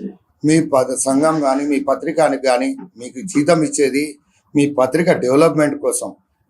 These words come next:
కింది స్థాయి జర్నలిస్టులను స్వేచ్ఛ హరించడానికి కాదు, వీళ్ళు, మీరు స్వేచ్ఛ హరించిండ్రు.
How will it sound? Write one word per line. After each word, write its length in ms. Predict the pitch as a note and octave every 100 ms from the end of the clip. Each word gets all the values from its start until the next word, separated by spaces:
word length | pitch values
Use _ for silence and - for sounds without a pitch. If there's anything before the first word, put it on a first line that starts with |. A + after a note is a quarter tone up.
| _ _
కింది 280 | - D3 E3
స్థాయి 420 | F3 E3+ D#3+ C3+ - _ -
జర్నలిస్టులను 760 | C3+ C#3+ D#3 D#3+ D#3 D3 C3+ B2 - -
స్వేచ్ఛ 380 | D#3+ D#3 E3+ C3
హరించడానికి 680 | C#3+ D#3 D#3 C#3+ C3 B2+ -
కాదు, 420 | C3+ C#3+ C#3+ D#3 - _ _ _
వీళ్ళు, 240 | C#3 D3 C#3+
మీరు 340 | A#2+ C3+ C3+
స్వేచ్ఛ 460 | - - C#3 C#3+ D3+
హరించిండ్రు. 640 | B2 D3 C#3+ D3+ D3 F#3